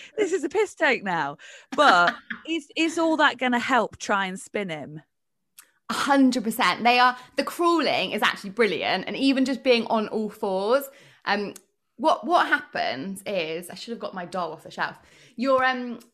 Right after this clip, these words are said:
Speaker 2: baby's back is the heaviest part of their body, and it moves with gravity, especially because they're in this, like, water balloon essentially in your tummy. So if you're, like, slouched back on the, on the sofa, in a chair, in the car,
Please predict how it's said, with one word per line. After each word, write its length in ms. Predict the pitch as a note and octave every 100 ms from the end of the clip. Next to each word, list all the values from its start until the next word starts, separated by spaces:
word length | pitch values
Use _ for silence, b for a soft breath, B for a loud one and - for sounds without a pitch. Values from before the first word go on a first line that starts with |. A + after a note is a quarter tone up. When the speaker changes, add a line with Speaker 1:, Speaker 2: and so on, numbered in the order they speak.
| _ -
Speaker 2:
baby's 380 | C#4+ D#4 C4+
back 380 | - B3 - -
is 80 | G3
the 80 | F#3
heaviest 600 | - G#3+ A3+ G3+ G3 G3
part 200 | G3 -
of 60 | F3
their 100 | F3
body, 600 | - F3 - - E3 -
and 100 | A3
it 100 | A3
moves 400 | A#3+ C4 C4+ C#4
with 160 | C#4+ A3+
gravity, 640 | F3+ G3+ F3+ - G3 A#3 A#3
especially 420 | A#3 D4+ C#4+ C#4
because 320 | B3 - B3
they're 160 | A3+ F#3
in 180 | G3+ F#3+
this, 220 | F#3 -
like, 240 | F#3 F#3
water 380 | F#3 G#3 G3+ -
balloon 320 | D3 D#3 G#2+
essentially 600 | - - C#3 - - E3
in 120 | D3+ D#3+
your 140 | D3+
tummy. 420 | - E3+ E3+ B3+ b b b b
So 140 | - C4+
if 200 | F4 F4
you're, 180 | E4+ E4
like, 220 | C#4+ -
slouched 920 | - - C#4 C#4 C#4+ C#4 A#3 - -
back 460 | B3+ G3+ A#2 - -
on 200 | G3+ G#3
the, 200 | G3+ G3 F#3+
on 120 | G3
the 100 | F#3
sofa, 720 | - C4+ B3+ - B3+ A#3+ A#3
in 80 | E3+
a 80 | F3+
chair, 480 | - - A#3 A3 G3+
in 120 | F3+
the 80 | A3
car, 680 | - - B3 A3 A3 A3+